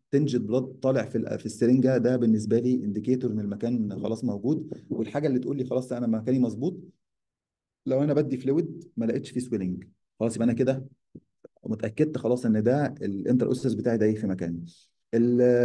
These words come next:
ال-، ال-، المهم برضو ان انا بدي ميديكيشن مثلًا ادرينالين، لازم اعمل فلاش. زي ما قلنا دي يعتبر ما فيش كولابسابيلتي، دي مش بلاد فيسلز، ده خلاص ده بون كافيتي، فانا لازم اعمل فلاش، عشان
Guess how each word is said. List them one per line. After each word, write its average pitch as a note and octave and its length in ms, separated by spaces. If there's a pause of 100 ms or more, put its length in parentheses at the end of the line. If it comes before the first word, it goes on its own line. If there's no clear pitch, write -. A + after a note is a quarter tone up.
(600)
ال-، A2 360
ال-، A2+ 240
المهم C3+ 480
برضو G3 360
ان B2+ 180
انا D#3+ 100
بدي D#3+ 260
ميديكيشن C#3+ 500
مثلًا C#3 440 (220)
ادرينالين، A#2+ 600 (460)
لازم D3 220
اعمل D#3 140
فلاش. - 460 (480)
زي B2 140
ما B2+ 60
قلنا D3+ 160
دي C#3+ 320
يعتبر C3+ 520
ما A#2 120
فيش - 180
كولابسابيلتي، B2+ 460
دي B2+ 60
مش B2 80
بلاد C3 180
فيسلز، - 460 (200)
ده B2 120
خلاص C3 280
ده A#2+ 120
بون B2+ 180
كافيتي، C3 400 (380)
فانا B2 120
لازم C#3 200
اعمل C#3+ 200
فلاش، C3 280
عشان D#3+ 500